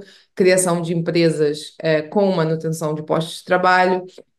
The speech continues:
e, e eu digo sempre que essas outras opções relacionadas com a empregabilidade e a abertura de empresas, que também envolvem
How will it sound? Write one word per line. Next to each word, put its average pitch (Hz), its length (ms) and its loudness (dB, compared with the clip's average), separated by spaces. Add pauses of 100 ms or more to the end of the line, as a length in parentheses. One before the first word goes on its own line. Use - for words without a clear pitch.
(120)
e, 196 420 -2
e 202 40 4
eu 202 140 6
digo 208 260 -2
sempre 190 540 0
que 185 240 0
essas 190 360 2
outras 180 360 -2
opções 170 520 2
relacionadas 170 920 0
com 156 380 0
a 156 80 2
empregabilidade 156 1300 0
e 147 300 0
a 143 140 4
abertura 151 420 -2
de 156 100 -4
empresas, 165 440 0
que - 120 -20
também 151 280 -2
envolvem 143 640 0